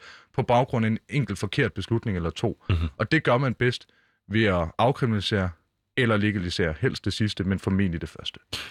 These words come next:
Speaker 2: Simon, øh, da du og jeg snakkede sammen i telefon i går, øh, så sagde jeg til dig,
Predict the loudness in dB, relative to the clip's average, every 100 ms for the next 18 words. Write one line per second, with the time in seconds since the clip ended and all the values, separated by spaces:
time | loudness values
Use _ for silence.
0 | -14 -2 2 4 4 4 4 4 4 2
1 | 0 -2 0 2 4 4 2 0 0 2
2 | 0 0 0 -2 0 -2 0 -2 -4 -8
3 | _ -12 -6 -4 -4 -4 -2 0 2 0
4 | 0 0 0